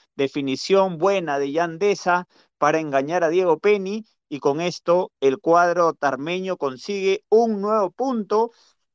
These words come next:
y también le quita alguna posibilidad al cuadro norteño. ¿Qué tal, Iván? ¿Cómo, cómo viste el encuentro?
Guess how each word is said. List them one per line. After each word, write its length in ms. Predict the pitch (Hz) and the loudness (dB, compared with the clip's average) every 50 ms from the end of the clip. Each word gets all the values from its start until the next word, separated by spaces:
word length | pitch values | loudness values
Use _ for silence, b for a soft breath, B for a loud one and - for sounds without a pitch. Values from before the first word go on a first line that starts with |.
| _ _ | _ _
y 140 | - 147 131 | -6 -4 0
también 460 | - 131 127 139 156 196 226 233 214 | 0 0 2 2 4 4 4 4 4
le 120 | 180 160 | 4 4
quita 440 | - - 226 233 233 - 214 - - - | 2 0 0 0 2 2 2 2 2 0
alguna 520 | 156 160 147 156 165 233 254 220 208 190 | 2 2 2 2 2 2 2 2 2 2
posibilidad 680 | - 190 180 - 170 151 147 151 160 165 185 202 202 - | 2 0 -2 -2 -2 -4 -2 0 2 2 2 2 0 0
al 220 | - 151 143 - | -2 -2 0 2
cuadro 320 | 170 175 185 185 190 190 | 2 2 2 2 2 2
norteño. 540 | 180 170 151 143 - - 165 139 117 117 123 | 0 0 0 -2 -2 -4 -4 -4 -4 -6 -6
¿Qué 120 | - 220 220 | -6 -4 -2
tal, 140 | 214 190 | 0 0
Iván? 240 | 175 151 131 120 120 | 2 2 2 0 0
¿Cómo, 580 | - 175 170 185 180 180 175 170 160 156 151 151 | -4 -4 -2 -2 0 0 0 0 0 0 -2 -2
cómo 200 | - 190 196 185 | -2 0 2 2
viste 180 | 190 180 - 190 | 2 0 0 0
el 60 | 165 | -2
encuentro? 420 | 151 135 117 104 95 92 - - | 0 0 0 -2 -2 -4 -12 -14